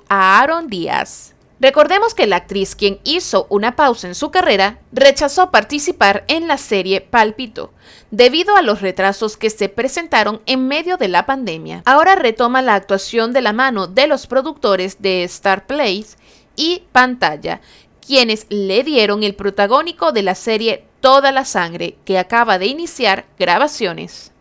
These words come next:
A través de sus redes sociales, Ana Brenda compartió lo emocionada que está de regresar a la televisión y compartir escena con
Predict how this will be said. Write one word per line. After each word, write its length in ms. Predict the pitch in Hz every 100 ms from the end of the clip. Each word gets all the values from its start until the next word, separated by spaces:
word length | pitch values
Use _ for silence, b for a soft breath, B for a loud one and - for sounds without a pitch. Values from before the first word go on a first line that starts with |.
| -
A 120 | 254
través 300 | 285 285 370
de 100 | 403
sus 160 | 359
redes 240 | 214 196 208
sociales, 580 | 285 294 220 180 180 - -
Ana 240 | 302 370
Brenda 420 | 339 226 208 208
compartió 680 | 226 226 220 226 - 269 285
lo 220 | 247 269 262
emocionada 720 | 262 254 - 262 277 311 330
que 120 | 269
está 300 | 208 - 196
de 100 | 190
regresar 440 | 202 190 185 190
a 40 | 190
la 140 | 190
televisión 560 | 190 196 196 - 226 226
y 160 | - 247
compartir 800 | - 311 330 302 233 - 202 -
escena 640 | 202 196 - 247 247 247 247
con 260 | 214 196